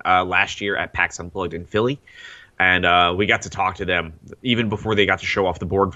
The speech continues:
uh, for the first time, and they explained some of the new things about the game. Um, you know, pax East is happening right now, and they're showing off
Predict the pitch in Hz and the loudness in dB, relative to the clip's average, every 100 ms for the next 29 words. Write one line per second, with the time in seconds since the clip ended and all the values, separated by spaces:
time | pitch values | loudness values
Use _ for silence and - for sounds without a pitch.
0 | - 95 92 85 92 87 - 92 78 87 | -2 -4 -2 -4 -2 -2 0 0 0 0
1 | 104 85 - 92 87 85 87 90 90 92 | 0 -2 -4 -4 -4 -10 -10 -10 -8 -8
2 | 90 82 85 90 95 98 90 - - _ | -8 -6 -6 -2 2 2 2 -6 -20 _
3 | _ 90 90 87 87 87 - - 101 90 | _ 2 6 6 4 0 -8 -10 -4 -2
4 | 87 82 - 101 - 117 98 - 90 95 | -2 0 2 2 -2 -12 -12 -10 -4 -2
5 | 87 90 87 80 90 90 92 - 98 95 | -2 -4 -4 -2 -2 -2 -4 -2 -2 0
6 | 92 90 - | 0 0 -6